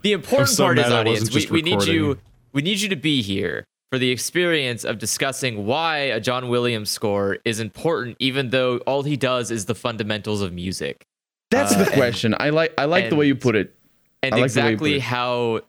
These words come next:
Speaker 1: how John Williams is known, but say everyone else on the planet who makes normal music like normal humans is not.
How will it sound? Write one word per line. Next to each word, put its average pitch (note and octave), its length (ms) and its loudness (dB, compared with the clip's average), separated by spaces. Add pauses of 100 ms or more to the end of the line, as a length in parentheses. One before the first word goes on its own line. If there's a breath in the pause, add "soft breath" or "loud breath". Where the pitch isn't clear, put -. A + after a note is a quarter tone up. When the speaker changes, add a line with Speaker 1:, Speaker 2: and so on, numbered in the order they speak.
Speaker 1:
how C#3+ 460 -2
John C#3 260 -2
Williams C#3+ 380 2
is G#2+ 140 0
known, G#2 520 -2
but A2+ 180 -2
say A#2 480 0
everyone B2 440 0
else A2+ 200 -4
on A2+ 60 -10
the G#2+ 60 -2
planet G2+ 360 -6
who G#2 100 -4
makes G2+ 280 -4
normal G2+ 360 -2
music F#2+ 340 -2
like G2 120 -2
normal F#2+ 300 -2
humans F#2 420 -4
is E2+ 120 -10
not. E2+ 380 -10